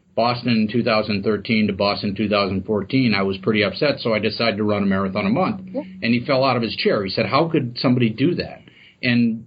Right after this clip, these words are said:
Speaker 1: knowing somebody like you and the other people I know who have run fifty marathons in fifty days
Speaker 2: Yeah.
Speaker 1: or three hundred and sixty-five marathons every day for a year,
Speaker 2: Mm-hmm.
Speaker 1: it's like, that's nothing.
Speaker 2: Yeah.
Speaker 1: Right?
Speaker 2: Yeah.
Speaker 1: But it breaks their frame of reference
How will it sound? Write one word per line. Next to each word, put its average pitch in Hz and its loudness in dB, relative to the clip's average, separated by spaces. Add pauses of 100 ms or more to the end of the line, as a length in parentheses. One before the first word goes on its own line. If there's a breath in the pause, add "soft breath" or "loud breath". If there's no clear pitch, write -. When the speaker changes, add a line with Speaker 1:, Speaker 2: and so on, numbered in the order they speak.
Speaker 1:
knowing 139 0 (320 loud breath)
somebody 156 0
like 120 0
you 143 2
and 120 0
the 127 2
other 185 0
people 135 -2
I 113 -2
know 110 0
who 120 0
have 110 -2
run 113 0
fifty 120 -2
marathons 107 0
in 98 -8
fifty 95 -6
days 92 2
Speaker 2:
Yeah. - 0
Speaker 1:
or 92 -4
three 135 0
hundred 123 2
and 107 2
sixty-five 113 0
marathons 98 0
every 104 0
day 104 2
for 98 -4
a 95 -2
year, 269 2
Speaker 2:
Mm-hmm. - -12 (260 loud breath)
Speaker 1:
it's - -8
like, 123 -2
that's 196 -2
nothing. 117 -4 (160)
Speaker 2:
Yeah. 160 -4 (200)
Speaker 1:
Right? 123 2
Speaker 2:
Yeah. 175 -2 (200)
Speaker 1:
But 135 -2 (200)
it - -8
breaks 170 0
their 135 2
frame 127 2
of 95 -4
reference 104 0